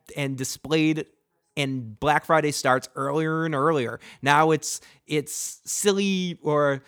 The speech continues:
thirsty Thursday nights before Black Friday, where the store is open on, uh, Thanksgiving night now at, I think, nine o'clock, and they give you, and they're showing you what the deals are gonna be ahead of time. I remember we used to have to wait at the front.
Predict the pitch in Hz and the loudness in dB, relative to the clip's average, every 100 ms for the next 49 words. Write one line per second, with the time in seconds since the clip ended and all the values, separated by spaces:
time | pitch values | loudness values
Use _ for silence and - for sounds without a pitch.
0 | _ - 185 185 - 190 175 180 170 151 | _ -2 0 2 0 -4 -2 0 0 2
1 | 165 156 156 160 139 - 151 143 160 170 | 0 2 4 2 0 -4 -4 0 2 2
2 | 143 131 127 - 127 123 113 107 - - | 4 4 4 2 2 4 0 -4 -10 -6
3 | 147 147 175 170 160 160 160 170 156 147 | -4 0 2 4 4 2 2 2 2 2
4 | 147 147 139 139 135 139 170 151 165 151 | 0 0 2 4 2 2 0 0 -2 -2
5 | 147 151 156 147 127 123 127 123 139 135 | 0 0 0 0 -2 0 0 -2 -6 -6
6 | 123 139 139 - 123 139 202 - - - | -4 -4 -6 -2 2 2 2 -6 -20 -20
7 | _ 147 143 127 160 156 170 - 170 160 | _ -6 -4 -2 -2 -2 -4 -6 -4 -4
8 | - 175 170 175 160 151 135 147 147 139 | -2 -2 0 -2 -2 -4 -4 -2 -2 -2
9 | 143 131 135 131 175 208 143 110 127 165 | -4 -2 -2 0 0 -2 -2 -6 -2 -2
10 | 185 170 160 160 151 139 120 120 165 170 | -2 -4 -6 -2 0 0 -2 -2 -2 -2
11 | 143 175 160 | -4 -2 -2